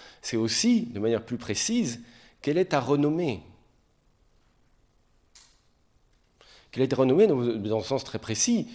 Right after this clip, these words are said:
Moi, je vais demander une entrevue avec le, le président, euh, Xi Ji-, euh, Pharaon, <laughs> et, euh, bah, il faut que je lui dise de, au nom de qui je viens. Il faut une renommée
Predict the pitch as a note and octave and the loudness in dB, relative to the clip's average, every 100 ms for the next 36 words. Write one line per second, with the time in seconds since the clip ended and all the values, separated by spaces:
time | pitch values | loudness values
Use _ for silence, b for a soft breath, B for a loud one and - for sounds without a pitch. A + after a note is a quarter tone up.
0 | B B B2+ B2+ C3+ B2+ B2+ C3 A#2+ A#2 | B B 0 2 2 4 4 4 4 2
1 | A#2 B2 A2+ B2 A#2 G2+ G#2 G#2 G2+ G2 | 2 -2 0 0 0 2 0 0 0 0
2 | F#2+ F#2 F#2 F#2 F#2 F#2 F2 - F2 F2 | 0 -2 -2 -4 -4 -6 -8 -10 -14 -14
3 | F#2 F#2+ - A2+ G#2 G#2 G#2 G#2 F#2+ F#2 | -12 -10 -4 -4 -2 0 2 2 0 0
4 | F2+ F2 - G2+ F#2 G2+ F#2+ F2 E2+ - | -2 -4 -6 -8 -4 -2 -2 -2 -6 -12
5 | - - - F2 D#3 D4 - - - B2 | -14 -12 -4 0 0 -2 -10 -10 -6 -6
6 | - - - - - - - - - - | -10 -20 -20 -20 -20 -20 -20 -20 -20 -12
7 | C#3 B2+ B2+ A#2 A2 G#2 G2 G2+ G2+ G2+ | 0 4 6 6 2 0 -2 -6 -6 -8
8 | F2+ F#2+ G2 C#3 A2+ G#2 G2+ G2 G2+ C3 | -8 -10 -6 -6 -4 -4 -2 0 0 0
9 | A#2 G#2+ A#2+ C#3+ D#3+ - - _ _ _ | -2 -8 -8 -8 -10 -14 -18 _ _ _
10 | _ _ _ _ _ _ _ _ _ _ | _ _ _ _ _ _ _ _ _ _
11 | _ _ _ - G#2+ F#2+ F#2 F#2+ F#2+ A2+ | _ _ _ -14 -8 -8 -6 -6 -2 0
12 | G3+ | 0